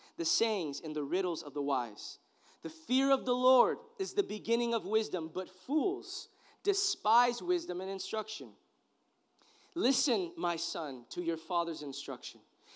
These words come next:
and do not forsake your mother's teaching. They are a garland to grace your head and a chain to adorn your neck."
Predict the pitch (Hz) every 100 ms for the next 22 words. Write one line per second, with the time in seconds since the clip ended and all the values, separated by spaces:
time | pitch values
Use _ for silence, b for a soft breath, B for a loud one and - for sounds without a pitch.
0 | B 180 185 202 233 240 247 - 196 -
1 | 240 233 165 190 170 170 175 - - 208
2 | - 143 127 B B - 190 214 202 208
3 | 175 165 - 202 233 247 247 247 - 160
4 | 131 170 220 226 240 240 196 185 202 170
5 | 147 139 - 208 180 - 156 147 151 151
6 | 147 147 b b b b 147 143 131 110
7 | -